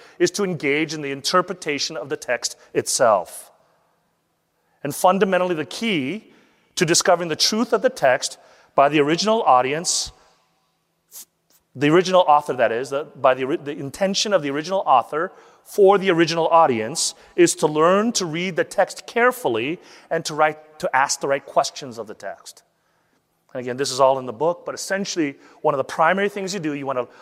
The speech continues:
understand the message of the king. Who is the king talking to? Who is the king? Who is the king talking to? Then in the scriptures, here's the,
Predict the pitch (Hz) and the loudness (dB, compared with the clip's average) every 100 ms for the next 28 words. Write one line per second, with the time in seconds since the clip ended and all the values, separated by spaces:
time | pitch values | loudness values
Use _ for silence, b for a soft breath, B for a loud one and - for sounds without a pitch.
0 | B 131 170 196 - 180 175 139 151 165 | B 2 4 2 2 -2 -2 -2 -4 -4
1 | 165 185 190 139 117 113 117 _ _ _ | -6 -8 -6 -6 -8 -8 -16 _ _ _
2 | _ _ _ _ _ _ _ _ _ _ | _ _ _ _ _ _ _ _ _ _
3 | _ _ _ _ _ _ - 170 196 185 | _ _ _ _ _ _ 0 4 4 2
4 | - 208 196 160 139 151 151 - 226 311 | -4 -6 -6 2 2 2 -10 -6 -6 -6
5 | _ _ _ _ _ _ _ _ _ _ | _ _ _ _ _ _ _ _ _ _
6 | _ 151 156 160 185 156 135 175 170 165 | _ -2 0 -2 -6 -4 -4 -6 -8 -8
7 | 151 - 143 131 107 135 151 214 B B | -10 -16 -2 0 0 -4 -6 -8 B B
8 | 175 156 143 - - 269 - 151 151 185 | -4 -2 0 -2 0 -2 2 2 2 0
9 | 185 175 156 | -2 -2 -4